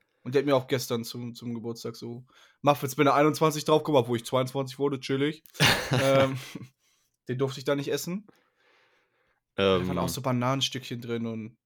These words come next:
Speaker 1: ja.
Speaker 2: welche,
Speaker 1: Good morning with my
Speaker 2: welch-,
Speaker 1: friends.
Speaker 2: welches Mehl macht die? Weißt du das? Oder benutzt die?
Speaker 1: Keine Ahnung.
Speaker 2: Okay.
Speaker 1: Aber es schmeckt.
Speaker 2: Es kann sein, dass die Kichererbsenmehl benutzt. Das, äh, wird auch häufig benutzt für sowas.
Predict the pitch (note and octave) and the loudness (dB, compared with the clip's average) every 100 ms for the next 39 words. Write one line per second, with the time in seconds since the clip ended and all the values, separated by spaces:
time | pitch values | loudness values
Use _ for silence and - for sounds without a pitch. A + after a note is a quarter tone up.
0 | _ _ _ _ - A#1+ C2 B2+ _ _ | _ _ _ _ -14 -12 -14 -18 _ _
1 | _ _ _ _ F2 G2 A2 A#2+ G#2 G2 | _ _ _ _ 0 2 4 2 2 4
2 | F#2 B3+ B3+ A3+ A#3 A3+ A3+ - A#3+ B3+ | 4 4 2 0 -2 -2 -4 0 2 4
3 | B3 G#2+ G#2+ - F#2+ G#2 A#2+ A#2+ - A#2 | 4 2 0 -2 0 2 2 0 -4 -6
4 | A#2+ B2 C#3+ E3+ - G#2+ A#2 C#3 - F#3 | -6 -8 -8 -10 -10 -8 -8 -10 -12 -10
5 | F#2+ F2+ G2+ A2+ - C#3 _ _ _ _ | -4 -4 -4 -6 -8 -10 _ _ _ _
6 | _ _ _ - A#2 C#3 B2+ _ _ _ | _ _ _ -10 -8 -8 -10 _ _ _
7 | _ _ _ _ _ _ _ _ _ _ | _ _ _ _ _ _ _ _ _ _
8 | _ _ _ _ _ _ _ E2 E2+ A2+ | _ _ _ _ _ _ _ -12 -10 -8
9 | A#2 C3 B2+ - _ _ _ _ _ _ | -6 -4 -6 -10 _ _ _ _ _ _
10 | - - - - B2 A#2 A#2 A2+ - G2+ | -20 -20 -14 -4 0 4 4 2 -2 -4
11 | A2 G#2+ D#2 D2 D2+ D2+ D#2 D#2 - - | -2 0 0 -2 -10 -10 -10 -10 -10 -10
12 | - - A#1 D2+ D#2 - - - - - | -10 -12 -10 -10 -10 -12 -12 -12 -14 -16
13 | - - - D#2+ D#2 D#2 | -20 -20 -18 -14 -14 -14